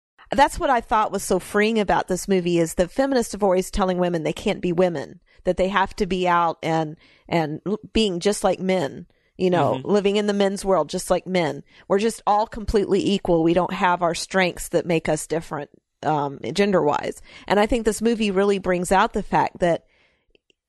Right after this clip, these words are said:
Speaker 1: even when you're switching parenting roles, one is still the mother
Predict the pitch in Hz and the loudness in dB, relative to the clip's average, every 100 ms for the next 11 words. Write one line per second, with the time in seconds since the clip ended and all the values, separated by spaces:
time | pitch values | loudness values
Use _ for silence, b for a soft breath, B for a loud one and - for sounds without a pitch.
0 | - 226 254 269 247 240 226 208 - 233 | -4 0 2 2 2 0 2 0 0 0
1 | 226 - 214 208 208 220 226 202 190 175 | 2 2 0 0 0 0 -2 -2 2 2
2 | 165 - - 196 220 202 - - 220 214 | 2 -2 -2 0 2 0 -2 -2 0 2
3 | 208 208 185 156 | 0 2 2 -2